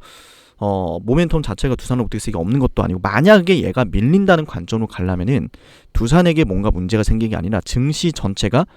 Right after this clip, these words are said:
코스피 지수 자체가 하락으로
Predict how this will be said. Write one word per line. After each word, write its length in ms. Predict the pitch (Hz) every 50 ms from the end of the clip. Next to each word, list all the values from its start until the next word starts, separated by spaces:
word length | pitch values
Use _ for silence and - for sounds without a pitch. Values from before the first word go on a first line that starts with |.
| _ _ _ _ _ _ -
코스피 420 | - 220 220 - - - 208 190
지수 360 | - - - - - - 143
자체가 560 | - - - - - - 110 - - 185 233 - _ _ _ _ _ _ _ _ _ _ _ _ _ _ _ _ _ _ - _ _ _ _ _ _ _ _ _ _ _ _ _ _ _ _ _ _ _ _ _ _ _ _ _ _
하락으로 760 | - - - 214 226 226 208 185 143 123 117 131 165 175